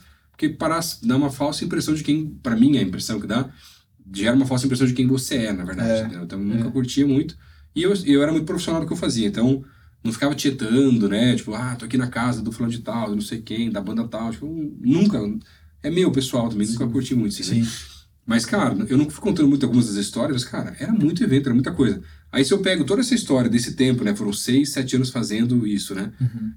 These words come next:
Speaker 1: E não, isso aqui agora tá apagado, porque não tinha coisa, não era ruim o que eu fazia, era
Speaker 2: Sim.
Speaker 1: um trabalho.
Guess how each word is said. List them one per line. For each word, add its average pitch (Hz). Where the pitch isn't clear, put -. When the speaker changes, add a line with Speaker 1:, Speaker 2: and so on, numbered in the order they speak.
Speaker 1:
E 104
não, 113
isso 107
aqui -
agora 110
tá 104
apagado, 101
porque -
não 202
tinha 277
coisa, 202
não 226
era 196
ruim 127
o 95
que -
eu 98
fazia, 85
era 85
Speaker 2:
Sim. 123
Speaker 1:
um 131
trabalho. 123